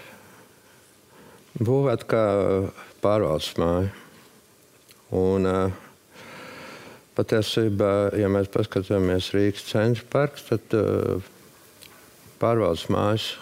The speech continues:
tur mums ir. Mums ir ārlietu ministrija, man ir ministra kabinets. Un, ā, es neizslēdzu arī tādu domu, ka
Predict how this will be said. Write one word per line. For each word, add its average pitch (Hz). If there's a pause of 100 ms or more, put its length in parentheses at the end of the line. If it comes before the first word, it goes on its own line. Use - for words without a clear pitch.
(180)
tur 90
mums 87
ir. 101
Mums 90
ir 90
ārlietu 87
ministrija, 120
man 98
ir 85 (340)
ministra 90
kabinets. 123 (880)
Un, 101
ā, 107 (440)
es 101
neizslēdzu 110
arī 98
tādu 101
domu, 127
ka 104